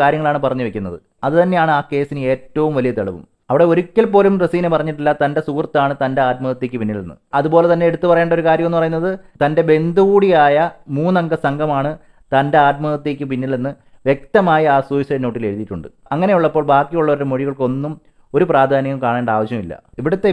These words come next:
വിഷയം എന്ന് വെച്ചാൽ തന്നെ എന്തിന് റസീന ആത്മഹത്യ ചെയ്തു, എന്ത് കാരണം കൊണ്ട്, അത് ആ സൂയിസൈഡ് നോട്ടിൽ എഴുതി വെച്ചിട്ടുണ്ട്. തൻ്റെ അമ്മയുടെ സഹോദരിയുടെ മകൻ കൂടിയായ മൂന്നംഗ സംഘമാണ് ഇതിന് ഉത്തരവാദി എന്ന് എഴുതി വെച്ച് കഴിഞ്ഞാൽ പിന്നെ വേറെ ആരുമല്ല.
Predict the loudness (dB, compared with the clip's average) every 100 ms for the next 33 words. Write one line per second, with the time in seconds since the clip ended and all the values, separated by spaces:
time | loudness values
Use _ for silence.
0 | -2 -2 0 0 0 0 0 0 -2 -4
1 | -6 -2 2 4 4 4 4 2 0 0
2 | 2 0 -2 -4 -2 -2 -2 -6 -8 -4
3 | -2 0 0 2 4 2 -2 -4 -4 -6
4 | -4 0 2 2 0 0 0 0 0 0
5 | 0 0 -2 -2 -2 -2 -4 _ -2 0
6 | 4 2 4 2 2 2 0 0 0 0
7 | 2 0 0 0 2 2 4 2 2 0
8 | -4 _ -6 -2 0 0 0 -2 -2 0
9 | 0 0 -2 -4 -2 2 4 2 0 0
10 | 0 0 -2 0 -2 -4 -8 _ _ 0
11 | 4 4 6 6 6 4 4